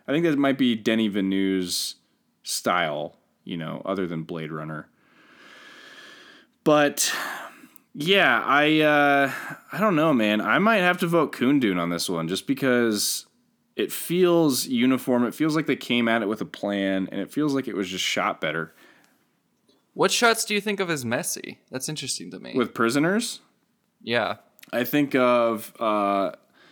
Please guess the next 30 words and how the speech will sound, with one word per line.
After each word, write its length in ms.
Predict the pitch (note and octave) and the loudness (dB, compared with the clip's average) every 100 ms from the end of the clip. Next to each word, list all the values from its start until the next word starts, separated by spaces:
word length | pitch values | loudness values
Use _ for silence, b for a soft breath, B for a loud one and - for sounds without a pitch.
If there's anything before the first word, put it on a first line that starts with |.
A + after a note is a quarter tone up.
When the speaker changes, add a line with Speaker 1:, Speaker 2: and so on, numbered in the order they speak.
| b b | b b
Speaker 1:
the 840 | A2+ A#2 A#2 A2+ A2+ A2 G#2+ G2 - _ | -4 0 2 2 2 2 2 0 -4 _
last 920 | A#2 A2+ B2+ D3 D3+ - - - - | -2 2 4 4 2 -2 -2 -4 -8
scene, 640 | - - C3+ B2+ B2+ B2 A#2 | -6 -2 2 4 4 4 2
the 60 | |
scene 220 | A2 C#3 C3+ | 2 2 2
where 100 | B2+ | 2
he's 120 | G#2+ | 2
walking 360 | G#2+ A2 B2 A2 | 2 2 0 -2
his 140 | F2+ | -2
dog, 560 | F2 G2+ G2+ A2+ A2+ A#2+ | -2 2 4 4 2 0
where 100 | G#2 | -2
he's 100 | F#2+ | 0
walking 280 | G2 G#2 | -2 -2
the 60 | F2+ | -6
dog, 440 | D#2 E2+ F2+ F#2+ | -2 0 0 0
you 100 | G2 G#2 | -2 -4
know? 280 | G#2+ G#2+ A2 B B B B B B A2 | -2 -4 -8 B B B B B B -2
Um, 840 | F2+ F2+ F2+ F2 F2 F2 F2 E2+ - _ _ - | 2 2 2 0 -2 -2 -2 -4 -8 _ _ -14
the, 640 | G2+ G#2 G2+ F#2+ F#2 F2+ | -4 -2 0 2 0 0
uh, 640 | F2 F2+ F2 E2 D#2 C#2+ C#2+ | 0 0 0 0 -2 -4 -6
scene 320 | - - A2+ G#2+ | -6 -4 -2 0
where 140 | G#2 | 0
they 180 | F#2+ F#2 | 0 -2
find 720 | - - G2+ F#2+ F#2+ F#2+ F2 | -4 -4 0 0 0 -2 -6
the 280 | F2 F2+ E2+ | -6 -6 -4
wife, 880 | E2 E2 F2+ F2+ F#2+ A2 - - - _ - | -6 -8 -2 0 2 0 -4 -14 -16 _ -4
um, 640 | F2+ F2 F2 E2+ E2+ E2 - | -2 0 0 0 -2 -4 -6
the 140 | G2 | -8
sink 340 | - F2+ E2+ | -6 -6 -6
scene, 540 | - G#2 A2 B2+ E3+ | -6 -4 -2 -2 -2